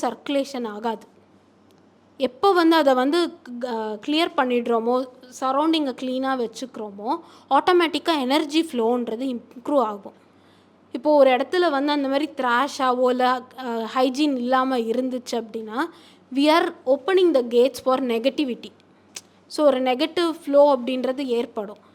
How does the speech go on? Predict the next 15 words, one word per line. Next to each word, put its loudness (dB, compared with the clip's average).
ஆனா, 2
அந்த 0
தேவையில்லாத 2
தாட்ஸ் 2
வர்றது 0
இதெல்லாமே 0
இருக்கும். -4
தெரியாம, 0
நமக்கே -2
தெரியாம 0
ஒரு 2
மாதிரி 0
நெகட்டிவ் 0
தாட்ஸோ, 0
இல்ல 2